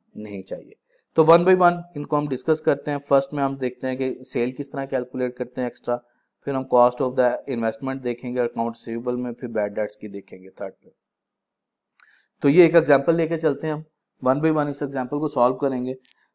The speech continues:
तो एग्जांपल कहता है डी टू, अ, डीटी एक कंपनी है, manufacture the leather tools, लेदर टूल्स बनाते हैं। Currently sell, अ, selling a product for ten unit, ठीक है, sale for the last year sixty। अब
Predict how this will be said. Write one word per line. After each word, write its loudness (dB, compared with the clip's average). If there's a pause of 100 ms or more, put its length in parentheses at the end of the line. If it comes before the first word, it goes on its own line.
तो 4
एग्जांपल 0
कहता 4
है 6
डी 0
टू, 2
अ, 4
डीटी 0
एक -4
कंपनी -4
है, -2
manufacture 0
the 2
leather 4
tools, -6
लेदर 0
टूल्स -8
बनाते -4
हैं। -8 (520)
Currently 2
sell, 4 (580)
अ, -2
selling 2
a 8
product 6 (720)
for 10 (160)
ten 4
unit, -2 (600)
ठीक -2
है, 2
sale 6 (720)
for 8
the 6
last 8
year 0
sixty। -6 (140)
अब -4